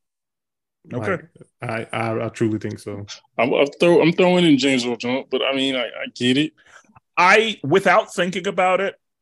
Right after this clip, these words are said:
Speaker 1: like, my knee jerk is Mark Hamill, just because Mark Hamill gave us the Joker
Speaker 3: Mark
Speaker 1: and
Speaker 3: Hamill.
Speaker 1: Fire Lord Ozai?
Speaker 3: Yeah.
Speaker 2: Yeah, but I'm saying, like, resume-wise,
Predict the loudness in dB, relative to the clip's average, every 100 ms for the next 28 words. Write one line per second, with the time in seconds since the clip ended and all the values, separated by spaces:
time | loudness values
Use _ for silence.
0 | _ _ _ _ _ _ _ _ _ _
1 | -10 -4 -4 -6 _ -10 -2 0 0 -2
2 | -6 -6 -6 -2 -2 -4 -6 -6 -4 -6
3 | -6 -6 -6 -4 -6 -8 -10 -8 -8 -4
4 | -2 -2 -4 -2 0 0 0 -2 -2 -2
5 | -6 0 0 0 -6 -4 -4 -2 -4 0
6 | 2 4 2 2 2 0 -2 -4 -4 -10
7 | _ _ _ -20 -12 -2 0 0 -4 -12
8 | _ _ _ _ _ _ _ _ _ _
9 | _ -8 -2 0 2 2 0 0 0 2
10 | 0 -2 -2 0 0 0 0 0 0 0
11 | 0 -2 -6